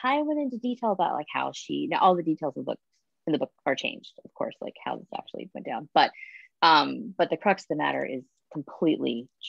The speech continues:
true. Like, this act, this one hundred percent happened. And, um, it's still up. It's up. I mean, like, they got the, you know, they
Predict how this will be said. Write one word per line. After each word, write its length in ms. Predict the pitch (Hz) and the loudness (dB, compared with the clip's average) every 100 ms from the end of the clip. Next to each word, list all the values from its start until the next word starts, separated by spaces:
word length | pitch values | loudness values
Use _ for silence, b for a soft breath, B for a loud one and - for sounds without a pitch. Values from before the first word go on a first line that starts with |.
| - | -8
true. 280 | 123 101 143 | -6 -6 -8
Like, 160 | - - | -10 -10
this 100 | 127 - | -8 -8
act, 200 | 117 - | -8 -8
this 160 | 127 - | -10 -10
one 120 | 135 | -16
hundred 240 | - 135 - | -10 -10 -10
percent 260 | - - - | -14 -18 -18
happened. 340 | - - - _ _ _ _ _ 170 | -12 -12 -12 _ _ _ _ _ 2
And, 340 | 156 151 143 | 4 4 2
um, 440 | 147 135 131 135 _ - | 0 -2 -4 -8 _ -4
it's 240 | 147 - | -4 -4
still 240 | - 208 147 | 0 2 4
up. 240 | 160 - _ _ - | 2 0 _ _ -12
It's 180 | 139 160 | -2 2
up. 120 | 147 | 4
I 60 | 156 | 4
mean, 180 | 156 151 | 2 2
like, 180 | 143 151 | 0 0
they 80 | 147 | -2
got 140 | 143 | -2
the, 120 | 147 165 | -4 -4
you 160 | 143 | -4
know, 60 | 131 | 0
they 360 | 139 135 135 | 0 0 -2